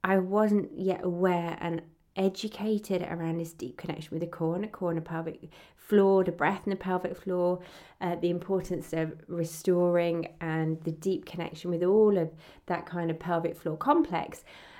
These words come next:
um, I didn't know what, what I didn't know. And I really didn't feel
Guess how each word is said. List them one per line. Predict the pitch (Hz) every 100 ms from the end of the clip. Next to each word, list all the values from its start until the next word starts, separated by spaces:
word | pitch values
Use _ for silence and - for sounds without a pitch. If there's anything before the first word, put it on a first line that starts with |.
| -
um, | 196 208 214 - - _ _ _ _ - _ _ _ _ _ _
I | 254
didn't | 285 339 320
know | 196 190 240
what, | 220 - - 190
what | 185 190 -
I | - 175 165 -
didn't | - 170 165 160 160
know. | 160 160 160 151 156 165 -
And | 180 175 175 180 180 - -
I | 185 190
really | 185 202 226 220 214
didn't | 208 190 180 180 -
feel | - - 196 214 208 - - 202